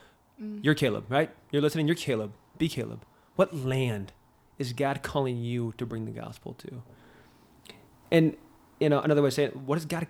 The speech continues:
Speaker 2: calling you to do? Uh, just to really think about that and say, "Okay, Lord, despite everything going on, help me stay focused on the mission, the land, the promised land that you're showing
Speaker 1: Mm-hmm.
Speaker 2: me, that you're calling me to, to be bold." That you're
Speaker 1: Mm-hmm.
Speaker 2: call-,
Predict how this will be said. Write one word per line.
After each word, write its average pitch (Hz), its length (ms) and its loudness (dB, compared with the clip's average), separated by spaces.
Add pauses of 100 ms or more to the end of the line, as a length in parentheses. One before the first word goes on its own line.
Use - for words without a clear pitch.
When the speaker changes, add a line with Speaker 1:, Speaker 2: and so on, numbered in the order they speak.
Speaker 2:
calling 170 380 0
you 156 160 -2
to - 160 -12
do? 127 440 -4 (600)
Uh, 120 100 -6
just 147 200 -6
to 175 80 -4
really 165 220 0
think - 380 -2
about 139 340 0
that 117 220 -4
and 131 120 -8
say, 151 160 -2
"Okay, 156 220 0
Lord, 165 280 0 (840)
despite - 300 -2
everything 185 220 2
going 180 200 2
on, 113 260 -6 (760)
help 151 160 2
me 175 80 4
stay 170 180 0
focused 135 320 -4
on 123 120 -2
the 120 80 -4
mission, 117 540 -4 (100)
the 123 100 -6
land, 127 560 -2
the 123 60 -8
promised 143 340 -4
land 131 140 -2
that 117 60 -4
you're 131 100 -4
showing 117 280 -4
Speaker 1:
Mm-hmm. 113 40 -4
Speaker 2:
me, 110 220 -8 (300)
that 123 60 -6
you're 135 120 0
calling 123 340 -4
me 113 300 -6 (460)
to, 110 280 -10
to 131 100 -6
be 127 100 0
bold." 120 400 -2 (540)
That 175 180 -6
you're 135 80 0
Speaker 1:
Mm-hmm. - 40 -8
Speaker 2:
call-, - 140 -4